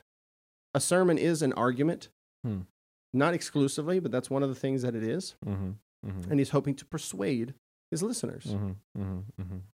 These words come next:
Speaker 1: Make
Speaker 2: Hmm.
Speaker 1: sense?
Speaker 2: That's helpful. Yeah.
Speaker 1: Um, when do you not wanna argue with someone? Here's a, this is a great Facebook application.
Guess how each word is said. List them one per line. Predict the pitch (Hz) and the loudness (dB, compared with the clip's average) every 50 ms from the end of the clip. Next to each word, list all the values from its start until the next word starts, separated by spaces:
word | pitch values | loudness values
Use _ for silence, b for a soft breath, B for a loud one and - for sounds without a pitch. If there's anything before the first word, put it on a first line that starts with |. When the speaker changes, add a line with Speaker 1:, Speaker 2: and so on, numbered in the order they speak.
| _ _ | _ _
Speaker 1:
Make | - - | -4 -4
Speaker 2:
Hmm. | |
Speaker 1:
sense? | 180 - 214 269 277 - - - _ _ _ - | -2 -2 -2 -4 -4 -8 -12 -18 _ _ _ -6
Speaker 2:
That's | 131 139 - | -4 -2 -2
helpful. | 131 131 139 - 87 - - _ _ _ _ _ | -2 -2 -2 -4 -8 -10 -10 _ _ _ _ _
Yeah. | 113 131 139 - | -6 -4 -2 0
Speaker 1:
Um, | 190 190 185 170 151 - - - - - _ | 2 2 2 2 0 -2 -6 -12 -20 -14 _
when | 170 175 277 330 311 | 0 4 6 8 8
do | 277 262 | 8 8
you | 233 196 | 8 8
not | 165 160 190 214 185 143 | 8 10 10 10 8 8
wanna | 160 151 139 | 6 6 6
argue | - 143 139 135 127 123 | 6 6 6 6 4 2
with | 127 - | 0 2
someone? | - 135 120 117 117 123 | 2 2 2 4 4 6
Here's | 175 240 220 185 | 6 6 6 4
a, | 160 | 0
this | 143 - 127 135 175 202 196 | 0 -4 -2 2 2 2 2
is | 165 | 2
a | 143 | 4
great | 143 165 160 143 | 4 4 4 4
Facebook | - - 170 151 147 - - 139 127 127 | 2 2 4 4 4 4 4 4 4 4
application. | 135 123 110 - 123 - - - - - - - 117 117 | 4 0 0 -2 -4 -6 -6 -6 -6 -8 -10 -12 -14 -18